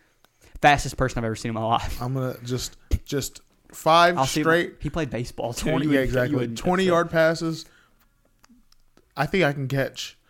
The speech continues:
Speaker 2: minimum
Speaker 1: One.
Speaker 2: No, no. Minimum, minimum two.
Speaker 1: No, you're not catching two.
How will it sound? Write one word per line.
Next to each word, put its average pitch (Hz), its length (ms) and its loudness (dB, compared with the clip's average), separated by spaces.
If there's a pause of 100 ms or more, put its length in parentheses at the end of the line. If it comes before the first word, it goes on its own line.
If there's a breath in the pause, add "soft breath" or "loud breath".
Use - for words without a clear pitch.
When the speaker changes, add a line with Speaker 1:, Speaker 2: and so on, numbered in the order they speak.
(300 soft breath)
Speaker 2:
minimum 160 680 -2 (640)
Speaker 1:
One. 98 320 -14 (300)
Speaker 2:
No, 117 420 -4
no. 92 400 -10
Minimum, 135 540 -2 (300 soft breath)
minimum 139 640 4
two. 85 300 -2 (220)
Speaker 1:
No, - 140 -20
you're - 100 -14
not - 120 -18
catching 104 460 -18 (200)
two. - 240 -14